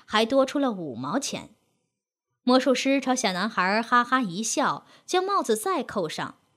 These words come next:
再揭开，又多出了一块钱，再扣上，再揭开，又多出了一块钱。这样反复数次后，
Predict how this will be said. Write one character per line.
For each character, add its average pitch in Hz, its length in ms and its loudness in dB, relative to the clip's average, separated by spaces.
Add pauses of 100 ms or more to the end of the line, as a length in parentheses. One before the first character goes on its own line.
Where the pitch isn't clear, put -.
再 339 280 -2
揭 175 280 -6
开， 185 320 -10 (500)
又 381 260 8
多 220 200 0
出 226 160 0
了 185 100 0
一 151 160 -10
块 262 260 -4
钱， - 320 -8 (640)
再 269 240 4
扣 190 260 -4
上， 170 380 -4 (180)
再 370 320 4
揭 220 220 2
开， 240 260 -6 (220)
又 330 280 4
多 208 200 0
出 214 160 -2
了 196 100 0
一 185 220 -8
块 254 260 -6
钱。 - 300 -8 (1080)
这 427 180 8
样 370 140 4
反 220 300 2
复 311 180 -4
数 359 300 4
次 - 260 0
后， 196 300 -2